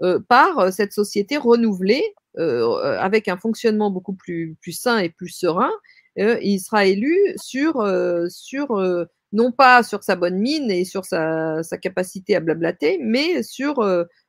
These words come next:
euh, le fait qu'il a, euh, fait ses preuves, euh, qu'il a, euh, à son actif des ch-, des, des, des, des, qu'il a montré qu'il était capable,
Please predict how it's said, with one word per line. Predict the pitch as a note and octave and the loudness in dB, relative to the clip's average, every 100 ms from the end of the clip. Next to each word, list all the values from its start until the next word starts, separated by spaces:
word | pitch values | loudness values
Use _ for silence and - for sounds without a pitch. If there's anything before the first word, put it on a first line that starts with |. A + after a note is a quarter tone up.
| _ | _
euh, | E3+ E3+ E3+ E3+ | -4 -2 -2 -2
le | E3 F3 | -2 -4
fait | E3 D4+ | -2 -4
qu'il | - G#3 F#3+ | -4 -4 -2
a, | F#3+ B3+ A3+ E3 | 0 0 0 0
euh, | E3+ D#3+ D#3 | -2 -2 -4
fait | C4+ | -6
ses | C#4 A#3 | -4 -4
preuves, | - A4 G3+ _ _ _ _ _ - | -2 -2 -4 _ _ _ _ _ -6
euh, | F3 | -4
qu'il | F#3+ - A3+ | -4 2 8
a, | B3+ C4 G#3 | 8 8 6
euh, | G3+ F#3+ F#3 F3+ G3+ | 4 4 4 2 2
à | A3 | 0
son | A3+ C4 | 0 0
actif | A#3 - - F4 - | -2 -2 -2 -2 -2
des | G#3 G3+ G3+ | -2 2 0
ch-, | G3+ F#3 | 0 -6
des, | G3 F#3+ F#3 F3 F3 | -2 0 2 0 0
des, | F3 | -2
des, | E3+ F3 | -2 -6
des, | E3+ E3 E3 E3 D2+ - D3+ | -2 -2 -2 -4 -6 -10 -8
qu'il | G3 | -2
a | F#3 | 2
montré | G#3 G#3+ D4 F#4 | 2 2 2 -2
qu'il | C#4+ | 0
était | G3 G3+ | 0 0
capable, | F#3+ F3+ A3 D4 F4 C3+ | 0 2 4 2 2 -2